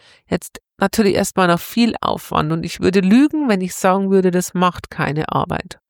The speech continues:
Aber es ist eben der erste Schritt hin zu einem freien Kopf, einem aufgeräumten Büro und auch einer ganz neuen Arbeitssituation. Und wenn du ehrlich bist,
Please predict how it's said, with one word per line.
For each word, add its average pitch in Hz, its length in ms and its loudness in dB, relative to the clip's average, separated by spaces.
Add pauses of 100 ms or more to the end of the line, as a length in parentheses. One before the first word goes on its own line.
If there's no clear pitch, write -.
(540)
Aber 185 360 2
es - 140 -8
ist - 160 -8
eben 208 400 0
der 190 240 2
erste 226 460 0
Schritt - 360 -2
hin 226 380 -2
zu - 380 -2
einem 147 340 -4
freien 185 360 0
Kopf, - 520 -2
einem 170 260 0
aufgeräumten 185 800 2
Büro 233 380 4 (420)
und 208 480 0
auch 180 260 0
einer 185 240 2
ganz 180 380 0
neuen 190 300 4
Arbeitssituation. - 1300 -2 (1700)
Und 170 360 -10
wenn 170 140 -6
du 156 80 0
ehrlich 202 400 0
bist, - 320 -2